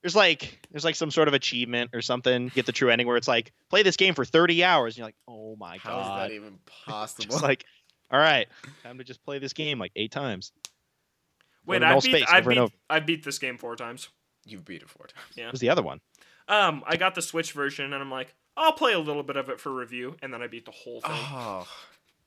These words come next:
Speaker 1: Again, it's not like it's very long.
Speaker 2: <laughs> Yeah.
Speaker 3: I don't, have I beat, I've beaten Ocarina of Time four times. I can't think of many other games I've beaten four times.
Speaker 2: Good point.
Speaker 3: A few other Sonic games,
Speaker 1: Yeah.
Speaker 2: I
Speaker 3: but
Speaker 2: think I
Speaker 3: besides that.
Speaker 2: beat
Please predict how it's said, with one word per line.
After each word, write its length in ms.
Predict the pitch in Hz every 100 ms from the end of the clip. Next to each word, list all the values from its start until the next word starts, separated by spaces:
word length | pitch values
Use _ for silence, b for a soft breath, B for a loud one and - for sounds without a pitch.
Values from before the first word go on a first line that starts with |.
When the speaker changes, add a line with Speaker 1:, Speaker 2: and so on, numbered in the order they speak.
| _ _ _ _ _ b b b b b
Speaker 1:
Again, 440 | 170 247 277 151
it's 180 | 151 190
not 140 | 254
like 120 | -
it's 100 | 175
very 240 | 196 196 139
long. 480 | 170 233 98 101 113
Speaker 2:
<laughs> 40 |
Yeah. 320 | 117 117 110 - _ _ _ -
Speaker 3:
I 80 | -
don't, 100 | 208 165
have 120 | 160
I 100 | 202
beat, 240 | 220 247 170
I've 140 | 175
beaten 180 | 233 202
Ocarina 320 | 185 185 160
of 80 | 139
Time 240 | 156 147
four 180 | 147 120
times. 300 | 127 120 123
I 60 | 175
can't 180 | 214
think 120 | 214 190
of 40 |
many 140 | 170 170
other 120 | 160
games 260 | 160 156 151
I've 80 |
beaten 180 | 139 139
four 160 | 143 127
times. 360 | 135 123 - - _ _ _ -
Speaker 2:
Good 160 | 95
point. 240 | - 123 - _ _ _ _ _ _ _ _
Speaker 3:
A 60 | 151
few 160 | 160 131
other 100 | 113
Sonic 300 | 120 117 107
games, 260 | 117 101
Speaker 1:
Yeah. 60 | -
Speaker 2:
I 20 |
Speaker 3:
but 60 | -
Speaker 2:
think 140 | 160
I 60 | 113
Speaker 3:
besides 120 | 110
that. 60 | 107
Speaker 2:
beat 220 | 107